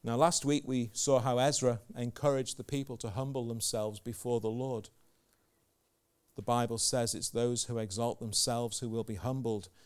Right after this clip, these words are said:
It's those who humble themselves before him that God will exalt.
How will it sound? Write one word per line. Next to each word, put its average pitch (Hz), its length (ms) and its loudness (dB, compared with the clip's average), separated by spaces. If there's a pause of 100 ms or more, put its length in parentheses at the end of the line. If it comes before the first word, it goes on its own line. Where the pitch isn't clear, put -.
(220)
It's - 200 -6
those 123 300 4
who 107 100 -4
humble 120 480 -2
themselves 101 480 -4
before 101 420 -8
him 98 240 -10 (380)
that 104 180 -6
God 107 240 -4
will 104 160 -4
exalt. 107 520 -4